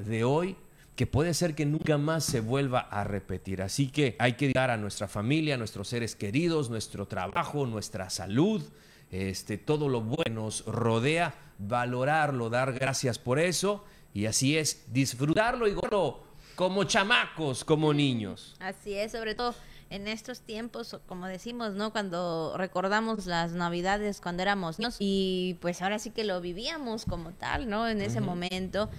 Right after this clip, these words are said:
Speaker 2: yo creo que sí debemos hacernos. Eh, muchas veces ten-, decimos que los niños a veces suelen ser un poquito más inteligentes que
Speaker 1: Mucho,
Speaker 2: nosotros.
Speaker 1: muchísimo.
Speaker 2: Que nosotros, por algunas acciones que, que ellos hacen y, y luego, pues, ya no pasa nada, ¿no? Entonces, nosotros nos tomamos muchas veces, eh,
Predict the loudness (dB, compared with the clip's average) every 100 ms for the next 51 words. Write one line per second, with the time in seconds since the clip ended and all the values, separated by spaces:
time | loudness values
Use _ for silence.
0 | -12 -12 -8 -8 0 2 4 2 0 -2
1 | -2 -2 -4 -8 -16 -20 -12 -4 -2 0
2 | 0 0 0 -2 -2 0 -2 -2 -4 -2
3 | 0 0 -2 -8 -20 -8 -4 0 0 -2
4 | -2 -4 -4 -6 -6 -10 -8 -8 -6 -6
5 | -8 -8 -6 -6 -6 -8 -8 -8 -4 -4
6 | -6 -4 0 4 4 6 6 4 2 -2
7 | -2 -2 -4 -2 -4 -6 -10 -2 0 2
8 | 4 2 2 2 2 2 0 0 0 -2
9 | -2 -2 -2 -4 -4 -2 -2 -4 -6 -4
10 | -4 -2 -2 -2 -2 -2 -4 -4 -4 0
11 | 0 0 -2 -2 -10 -8 -8 -10 -14 -10
12 | -10 -8 -8 -6 -4 -2 -2 -2 -2 -4
13 | -6 -8 -4 -4 -2 -4 -4 -4 -2 -4
14 | -4 -6 -10 -12 -10 -8 -8 -12